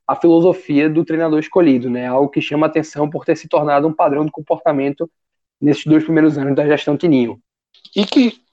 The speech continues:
Speaker 2: é reforçado, Rodolfo, quando o João contrasta o perfil do treinador contratado com o perfil que Tininho soltou nas entrevistas. Ou há uma completa, um completo descontrole, né, uma completa falta de, de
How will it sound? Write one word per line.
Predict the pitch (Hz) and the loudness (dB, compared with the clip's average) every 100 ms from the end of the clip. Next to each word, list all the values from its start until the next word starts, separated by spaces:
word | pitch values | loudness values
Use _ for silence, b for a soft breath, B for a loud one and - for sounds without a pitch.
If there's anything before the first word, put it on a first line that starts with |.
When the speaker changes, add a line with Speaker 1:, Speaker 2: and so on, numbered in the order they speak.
| - | -4
Speaker 2:
é | 190 | 0
reforçado, | 226 262 - 208 - - 160 220 269 175 | 4 2 2 -2 -2 -2 2 2 2 -2
Rodolfo, | 135 131 120 104 - - b b b - | -2 -2 -4 -6 -14 -20 b b b 0
quando | 180 196 220 | 0 2 -2
o | |
João | 139 147 147 220 - _ _ _ - | 0 0 0 -4 -8 _ _ _ -2
contrasta | 254 269 - 151 131 - - - | 0 0 2 4 4 0 -6 -6
o | 160 | -6
perfil | - 190 - - 208 | 2 2 2 -8 -6
do | 269 320 | -4 -2
treinador | 220 196 165 139 135 | 0 2 2 0 -4
contratado | 156 165 160 - 131 139 262 - _ _ _ - | -2 0 0 2 2 2 -2 -10 _ _ _ -2
com | 208 214 | 0 0
o | - | 0
perfil | 269 240 - 185 220 | 0 0 -4 -8 -4
que | 269 | -6
Tininho | - 254 190 | -4 -6 -4
soltou | - 269 - 196 | -2 -2 0 0
nas | 202 | 0
entrevistas. | 226 143 - 123 - - _ _ _ _ _ _ _ | -2 -4 -6 -6 -6 -12 _ _ _ _ _ _ _
Ou | 220 269 370 370 - | 4 6 6 4 4
há | 208 | 4
uma | 196 | 4
completa, | - 202 - - 170 175 160 143 123 - _ 180 | 2 -2 0 2 2 4 6 6 2 -4 _ -10
um | |
completo | - 175 185 185 | -6 -2 0 -2
descontrole, | 170 - 330 220 - 151 240 - _ _ - | -6 -6 -4 -4 -2 0 0 -4 _ _ -6
né, | 147 | -4
uma | |
completa | 190 190 - 165 202 | -2 -2 0 0 0
falta | - 170 175 180 | 0 0 2 0
de, | 175 151 | -2 -6
de | 156 151 127 | -6 -4 -6